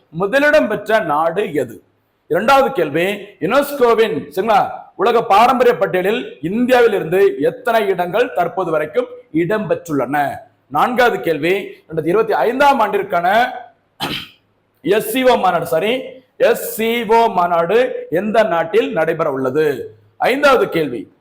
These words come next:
அன்பு சோலை மையங்கள் யாருக்காக தமிழ்நாடு அரசினால் தொடங்கப்பட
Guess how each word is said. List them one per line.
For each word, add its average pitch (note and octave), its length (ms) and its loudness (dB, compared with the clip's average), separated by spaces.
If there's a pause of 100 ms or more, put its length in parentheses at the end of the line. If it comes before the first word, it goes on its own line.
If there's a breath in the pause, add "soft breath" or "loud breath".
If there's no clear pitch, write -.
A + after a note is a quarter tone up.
(240)
அன்பு D4+ 380 -2 (120)
சோலை A3+ 340 4
மையங்கள் E3+ 400 -2 (100)
யாருக்காக G#3 560 4 (100)
தமிழ்நாடு F3+ 360 -2
அரசினால் G#3 460 -2
தொடங்கப்பட E3 420 -2